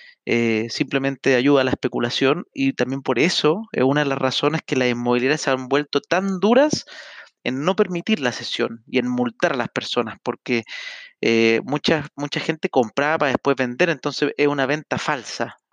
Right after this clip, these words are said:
pa-, para la inmobiliaria. Por eso yo entiendo también y, les, y, y la gente tiene que entender que las inmobiliarias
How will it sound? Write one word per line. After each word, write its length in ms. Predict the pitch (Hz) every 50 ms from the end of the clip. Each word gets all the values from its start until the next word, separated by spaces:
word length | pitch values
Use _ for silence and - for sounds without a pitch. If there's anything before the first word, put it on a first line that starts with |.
| - -
pa-, 240 | - 127 120 113 107
para 200 | - - 123 123
la 60 | 120
inmobiliaria. 500 | 127 123 120 117 120 120 120 117 107 87
Por 120 | - - 127
eso 140 | - - 160
yo 120 | 139 135
entiendo 420 | 127 123 - - 135 143 160 170 165 -
también 400 | 190 175 165 160 180 196 214 220
y, 140 | - - 127
les, 220 | 120 123 117 110 113
y, 320 | - - - 127 123 -
y 60 | - 123
la 100 | 120 113
gente 220 | - 139 135 139
tiene 180 | 131 135 151 143
que 60 | 143
entender 440 | 123 - - 117 120 117 147 175 185
que 140 | - 160 -
las 120 | 143 131
inmobiliarias 340 | 127 123 123 131 131 131